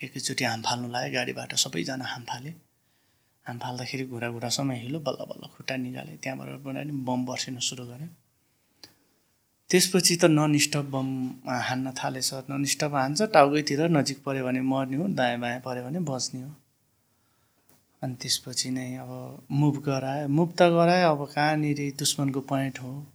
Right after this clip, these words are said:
थाहा छैन। अँध्यारोमा अगाडि बढ भनेछ, धक्का ल्याएको छ, अगाडि बढेको छ। त्यसपछि something दुई किलोमिटर, तिन किलोमिटर पार गरे। तिन किलोमिटर पार गरिसकेपछि बल्ल पहिला रसियन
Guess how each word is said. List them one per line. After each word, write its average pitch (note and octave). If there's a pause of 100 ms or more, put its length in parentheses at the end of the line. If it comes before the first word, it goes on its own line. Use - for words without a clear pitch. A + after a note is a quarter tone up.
(140)
थाहा -
छैन। C3+
अँध्यारोमा B2+ (720)
अगाडि B2+
बढ B2+
भनेछ, A#2+
धक्का B2
ल्याएको B2
छ, -
अगाडि B2+
बढेको B2
छ। - (1120)
त्यसपछि -
something C3+
दुई C3
किलोमिटर, B2+
तिन C3+
किलोमिटर C3
पार B2+
गरे। C3+
तिन C3+
किलोमिटर C3
पार C3
गरिसकेपछि B2+ (960)
बल्ल B2+ (400)
पहिला C3
रसियन C3